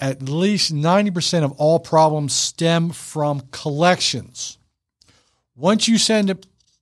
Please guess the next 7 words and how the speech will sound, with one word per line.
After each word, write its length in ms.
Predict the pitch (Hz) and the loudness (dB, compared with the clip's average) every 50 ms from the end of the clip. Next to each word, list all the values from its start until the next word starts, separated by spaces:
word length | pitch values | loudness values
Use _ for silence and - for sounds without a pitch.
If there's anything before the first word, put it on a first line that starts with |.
| _ _ _ _ _ _ _ _ | _ _ _ _ _ _ _ _
a 80 | 135 135 | -14 -10
patient 400 | 131 - 175 180 175 - 170 - | -4 -2 0 0 0 -2 -4 -6
to 60 | - | 0
collections, 500 | - 185 180 170 - - 135 127 120 120 | 2 2 2 2 2 -2 -6 -6 -8 -8
you 140 | 147 175 180 | -8 -8 -8
lose 320 | 170 175 185 185 175 - | -6 -4 -4 -4 -6 -6
control 840 | - - 131 113 - - - 165 165 160 151 143 131 127 123 123 | -8 -8 -6 -6 -6 -4 0 2 2 4 4 2 0 -2 -4 -8